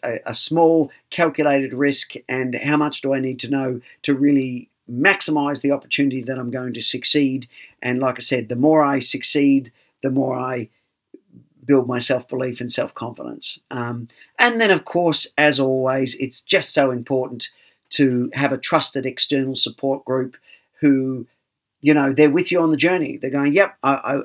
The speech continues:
I wanna, I wanna help you increase your effectiveness in life. I wanna help you build your confidence." So, um,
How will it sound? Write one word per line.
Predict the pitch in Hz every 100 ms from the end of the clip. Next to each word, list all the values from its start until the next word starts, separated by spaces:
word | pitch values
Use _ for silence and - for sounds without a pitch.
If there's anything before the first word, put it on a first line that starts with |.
| -
I |
wanna, | 139 139 135 - _ _ _
I | 127
wanna | 135 123
help | 185 220 170
you | 156
increase | 143 160 143 139
your | 147
effectiveness | 180 165 151 143 135
in | 143
life. | 156 160 - - -
I |
wanna | 139 117
help | 156 170
you | 151
build | 135 135
your | -
confidence." | 175 160 165 156 - - - -
So, | - 135 135 127 127 120 _ _ -
um, | 123 123 123 123 120